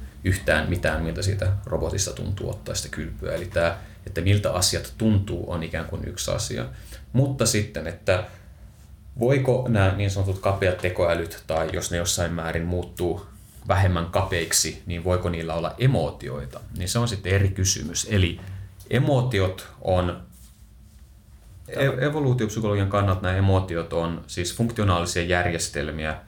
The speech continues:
jotka on vastuussa siitä, että se toimija tai organismi välttää vaaroja ja pysyy hengissä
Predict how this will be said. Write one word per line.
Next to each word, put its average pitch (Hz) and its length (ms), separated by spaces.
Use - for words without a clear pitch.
jotka 87 600
on 95 240
vastuussa 101 520
siitä, 90 540
että - 300
se - 360
toimija 92 460
tai 87 320
organismi 80 800
välttää 92 600
vaaroja 85 540
ja 90 100
pysyy 85 380
hengissä 82 600